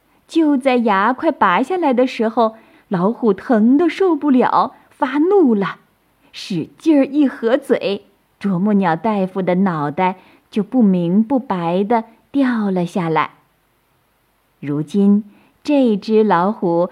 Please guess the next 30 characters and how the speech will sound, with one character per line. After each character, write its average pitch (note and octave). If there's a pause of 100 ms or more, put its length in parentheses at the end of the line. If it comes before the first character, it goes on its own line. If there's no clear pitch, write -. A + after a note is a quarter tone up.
(160)
又 A#3+
要 G3+
拔 E3+
牙 E3
了。 F3+ (1300)
啄 D#3+
木 E3+
鸟 D#3+
大 E3
夫 D#3
公 F3+
开 F3
表 D#3+
示， - (460)
他 F#3+ (220)
绝 D3+
不 F#4
学 E3
他 G3+
愚 F#3
蠢 G#3+
的 E3+
祖 D#3
先 F3+ (200)
去 -
帮 F3+
老 E3+
虎 F3+
拔 D#3
牙， F3+